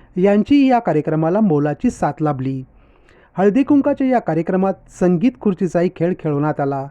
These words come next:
लकी ड्रॉद्वारे टीव्ही, सोन्याची नथ,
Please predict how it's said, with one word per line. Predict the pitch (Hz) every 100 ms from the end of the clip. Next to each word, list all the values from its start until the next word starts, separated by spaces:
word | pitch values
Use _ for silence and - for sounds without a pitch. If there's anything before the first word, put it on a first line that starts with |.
| - _ _ _ -
लकी | 165 170 - 233
ड्रॉद्वारे | 151 151 160 220 156 135 _ _ -
टीव्ही, | 175 165 240 - _
सोन्याची | - 175 165 160 -
नथ, | 165 165 185 196